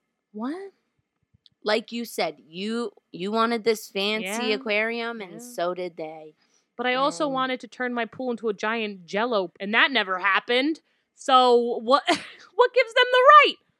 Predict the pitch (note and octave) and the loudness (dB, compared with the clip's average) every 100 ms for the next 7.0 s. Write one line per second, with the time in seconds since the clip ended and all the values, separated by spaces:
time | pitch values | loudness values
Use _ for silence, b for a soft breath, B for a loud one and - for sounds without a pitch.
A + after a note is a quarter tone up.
0 | _ F3 F3 - G#3+ A#3 - G3 G#3 G#3+ | _ -20 -20 -6 -4 -4 -8 -10 -8 -10
1 | - F3+ F#3 F#3 G3 F#3 - G3+ F#3 F3+ | -10 -10 -4 -4 -4 -10 -8 -6 -6 -8
2 | - E3+ E3 D#3+ E3+ D#3+ D#3 - - A#3 | -6 -6 -8 -6 -6 -6 -12 -18 -6 -4
3 | C#4 D4 C#4 - D#4+ E4+ - - G3 G3+ | -2 -4 -8 -2 2 2 2 -6 -4 -2
4 | A#3+ B3+ B3+ B3+ C4 C4+ C4+ G#3 E3+ C#4 | -2 -4 -4 -4 -4 -4 -4 -6 0 6
5 | D4+ C4+ E4 A#3+ C4+ A#3 - _ _ _ | 6 6 0 -2 -4 -6 -8 _ _ _
6 | _ - A#3 G#3+ A3 F3 F#3 D4 - - | _ -2 -2 0 -4 0 2 2 0 -10